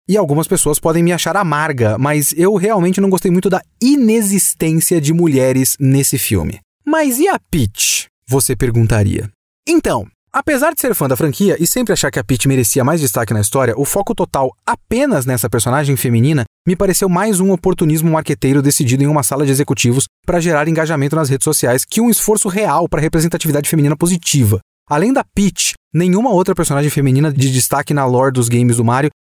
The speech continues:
tem alguma ação relevante na história. A Pauline aparece por uns três segundos na T V, mas como um easter egg em vez de ser parte da história.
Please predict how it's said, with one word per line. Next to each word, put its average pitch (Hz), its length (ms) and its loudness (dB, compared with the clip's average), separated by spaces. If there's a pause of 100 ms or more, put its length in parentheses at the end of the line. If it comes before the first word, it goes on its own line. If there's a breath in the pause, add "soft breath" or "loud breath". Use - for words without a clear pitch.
tem 165 140 -2
alguma 170 480 0
ação 165 460 -2
relevante 160 440 0
na 170 60 0
história. 117 400 0 (340)
A 147 80 -4
Pauline 156 480 0
aparece 156 360 -2
por 156 120 -2
uns 151 140 0
três 180 220 0
segundos 143 320 0
na 139 100 0
T 160 140 0
V, 135 280 0
mas 156 220 0
como 190 220 0
um 160 80 2
easter 143 320 0
egg 151 400 0
em 160 100 2
vez 147 240 2
de 147 80 -2
ser 156 140 -4
parte 143 260 -2
da 156 80 2
história. 117 380 -2